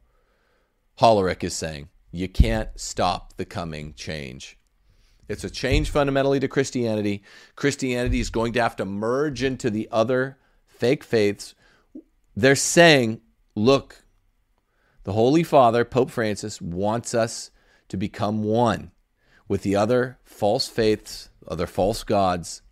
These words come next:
the religious relativism." This is plainly what they're all saying, and plainly he's favoring them, and plainly anyone that says, "Nope, you have to spread the faith, the true faith,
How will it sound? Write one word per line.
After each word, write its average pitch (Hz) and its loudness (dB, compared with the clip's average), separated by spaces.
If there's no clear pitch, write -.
the 104 -4
religious 92 -4
relativism." 82 -6
This 90 -4
is 104 -8
plainly 131 -2
what 127 0
they're 135 6
all 113 4
saying, 110 -2
and 107 -6
plainly 139 2
he's 107 -6
favoring 110 -2
them, 87 -8
and 101 -6
plainly 139 -2
anyone 226 4
that 143 -2
says, 120 2
"Nope, 143 8
you 117 4
have 135 8
to 151 0
spread 151 2
the 143 -2
faith, 185 4
the 104 -4
true 208 4
faith, 135 2